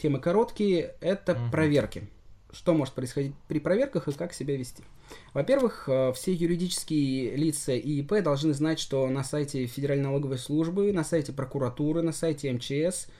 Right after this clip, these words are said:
Speaker 1: всегда можно проверить по своему И Н Н, и ожидают ли вас какие-то проверки. Есть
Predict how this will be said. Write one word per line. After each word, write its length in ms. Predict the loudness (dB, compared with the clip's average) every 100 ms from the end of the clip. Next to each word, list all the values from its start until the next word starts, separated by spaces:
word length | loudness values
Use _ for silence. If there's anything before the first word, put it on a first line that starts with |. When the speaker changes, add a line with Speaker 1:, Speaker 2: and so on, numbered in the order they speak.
| -12
Speaker 1:
всегда 440 | -6 -2 2 4
можно 560 | 4 4 2 2 0 -2
проверить 540 | -2 -2 0 0 -2
по 220 | -4 -2
своему 400 | -2 -2 0 0
И 180 | 0 0
Н 180 | 0 0
Н, 260 | 2 0 -2 -2
и 120 | 2
ожидают 420 | 4 4 4 4
ли 80 | 2
вас 180 | 0 0
какие-то 340 | -4 -4 -4
проверки. 460 | -4 -4 -4 -8 -14 -18 -6
Есть 400 | -2 2 4 4